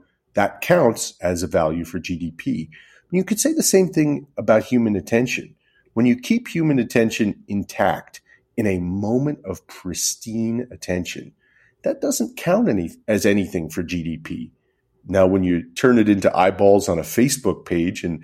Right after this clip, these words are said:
turn that into advertising revenue and chop up that pristine attention,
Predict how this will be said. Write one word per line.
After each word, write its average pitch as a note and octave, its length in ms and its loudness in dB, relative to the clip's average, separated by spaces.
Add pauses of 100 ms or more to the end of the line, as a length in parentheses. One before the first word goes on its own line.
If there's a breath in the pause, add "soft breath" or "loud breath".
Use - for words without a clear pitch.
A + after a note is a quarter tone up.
(200 loud breath)
turn G#2+ 220 4
that F#2+ 160 8
into F#2+ 240 2
advertising G2 720 2
revenue F2+ 400 0
and F2 100 -4
chop - 380 0
up D3+ 240 4
that - 220 -2
pristine - 500 -6
attention, E2 560 -8